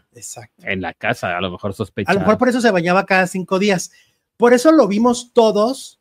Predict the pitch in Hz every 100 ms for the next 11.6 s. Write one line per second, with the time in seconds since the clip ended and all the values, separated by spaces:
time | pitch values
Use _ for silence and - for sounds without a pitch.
0 | _ 160 180 175 175 170 160 175 170 160
1 | 143 143 208 330 311 143 104 _ _ _
2 | - 180 208 196 190 185 196 254 339 320
3 | - - 208 202 285 - 220 160 - 190
4 | 220 254 269 269 269 - 190 175 160 170
5 | 175 165 147 - - _ _ _ _ _
6 | 208 202 190 185 175 165 160 190 269 262
7 | 196 190 226 240 - 208 226 208 170 165
8 | 202 214 170 170 160 156 143 127 196 233
9 | 180 160 175 170 165 170 165 180 208 247
10 | 254 202 - 185 190 202 208 202 202 202
11 | 175 226 277 240 170